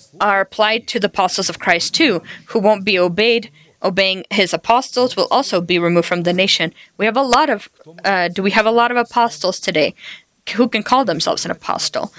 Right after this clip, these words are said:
If you call, if they call themselves an apostle, they need to show signs of being an apostle <clears throat> with their moral life and with their anointing,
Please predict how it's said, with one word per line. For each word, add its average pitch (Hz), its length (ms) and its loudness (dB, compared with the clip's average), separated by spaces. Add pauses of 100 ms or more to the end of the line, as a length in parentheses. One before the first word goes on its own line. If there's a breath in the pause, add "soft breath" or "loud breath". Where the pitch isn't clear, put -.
(380 loud breath)
If 202 220 -2
you 180 260 2 (140)
call, 220 300 0 (360)
if 202 220 -2
they 190 120 2
call 240 220 0
themselves 202 480 0
an 185 80 -2
apostle, 240 460 0
they 175 120 0
need 180 140 2
to 185 80 4
show 180 220 0
signs 254 400 0
of 185 160 -2
being 180 160 -2
an 180 80 0
apostle - 580 -4 (760)
<clears throat> 240 640 0
with 214 300 2
their 196 160 0
moral 190 380 4
life 208 500 0 (500)
and 196 400 -2 (1300 loud breath)
with 190 300 2
their 185 160 2
anointing, 208 680 2